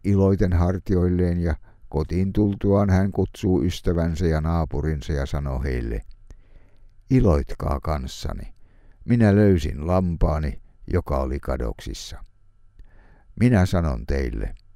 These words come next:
näin on taivaassakin. Yhdestä syntisestä, joka kääntyy, iloitaan siellä enemmän kuin yhdeksästäkymmenestäyhdeksästä hurskaasta,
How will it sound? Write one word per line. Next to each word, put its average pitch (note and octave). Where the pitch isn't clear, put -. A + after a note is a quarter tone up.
näin G2+
on C2+
taivaassakin. A1+
Yhdestä F#2+
syntisestä, F#2+
joka D2+
kääntyy, F2
iloitaan D2+
siellä D2
enemmän D#2+
kuin E2+
yhdeksästäkymmenestäyhdeksästä D#2+
hurskaasta, -